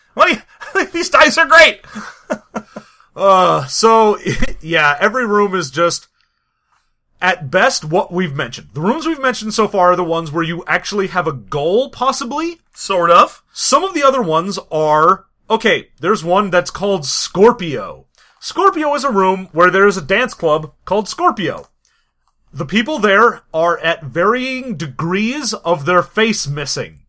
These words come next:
Speaker 1: Mm-hmm.
Speaker 2: Some people are completely featureless on their face. Some people, like, just have eyes or a nose. Other people have their whole face there. And so you go in and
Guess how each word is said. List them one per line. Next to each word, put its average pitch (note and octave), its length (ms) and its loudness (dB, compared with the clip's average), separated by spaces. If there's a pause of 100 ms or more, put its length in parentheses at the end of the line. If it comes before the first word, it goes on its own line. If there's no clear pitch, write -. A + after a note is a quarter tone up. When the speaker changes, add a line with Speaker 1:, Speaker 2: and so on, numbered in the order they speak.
(140)
Speaker 1:
Mm-hmm. D#3+ 340 -6 (300)
Speaker 2:
Some B3 280 0
people B3 420 0
are E3 180 0
completely G#3+ 600 -4
featureless G#3+ 520 -2
on G#3 120 -4
their G3 120 -2
face. A#3 440 0
Some F3+ 180 -4
people, F3+ 260 -4
like, C#3 360 -4
just D#3+ 300 -4
have C#3+ 240 -2
eyes F#3+ 840 2
or C#3 500 -2
a C3 80 -4
nose. F3 680 2 (320)
Other G#3 180 2
people G3 400 -4
have D#3 500 0
their E3 260 4
whole A3 300 2
face F3+ 320 -4
there. D3+ 380 -2 (420)
And F3+ 260 0
so G3 300 0
you F3 160 -8
go G#3 240 4
in F3 340 -2 (100)
and C#3 540 -6